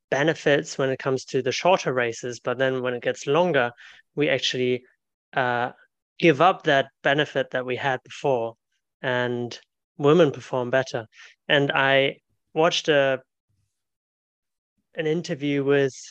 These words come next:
uh, well, when it was shot, she was the best ultra runner in the world, and she said that she didn't have any plan, training plan, that she would just go out there and run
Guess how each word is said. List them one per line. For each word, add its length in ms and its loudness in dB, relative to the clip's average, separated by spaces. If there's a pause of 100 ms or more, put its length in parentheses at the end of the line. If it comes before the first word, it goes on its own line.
(1080)
uh, 340 -10
well, 320 -6
when 160 2
it 80 2
was 140 0
shot, 280 0
she 140 -6
was 220 -2
the 80 -6
best 480 -2 (220)
ultra 340 0
runner 260 2
in 80 -2
the 100 -4
world, 380 2
and 140 -4
she 180 -6
said 280 0
that 140 -2
she 140 -4
didn't 200 2
have 140 -4
any 140 0
plan, 320 -4
training 340 -2
plan, 260 -8 (500)
that 140 -4
she 100 -2
would 140 2
just 240 0
go 180 6
out 200 4
there 320 2 (360)
and 200 -2
run 380 0